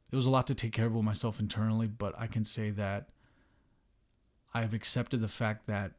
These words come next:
the loss of a father, and you and I share this bond now because of w-, when your father recently passed now, but it's just,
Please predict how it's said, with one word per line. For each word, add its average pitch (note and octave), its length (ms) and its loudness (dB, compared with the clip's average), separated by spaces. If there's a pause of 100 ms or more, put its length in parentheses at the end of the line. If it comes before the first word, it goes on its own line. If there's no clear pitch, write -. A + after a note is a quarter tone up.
(1700)
the A2 80 0
loss G#2+ 400 0
of A2 100 0
a G2+ 60 -2
father, G2+ 600 0 (1080)
and A2 460 0
you B2+ 320 4
and A#2+ 100 6
I A#2 260 2
share A#2+ 300 0
this G#2+ 200 -2
bond A2+ 300 0
now G#2 180 2
because G#2 640 -8 (120)
of A2+ 300 -8 (200)
w-, A2+ 180 -6
when A#2 320 -2
your A2+ 100 2
father A2 320 -2
recently A2 420 -2
passed A2 420 -2
now, A#2 340 0 (580)
but A2+ 180 0
it's A2+ 220 0
just, - 600 0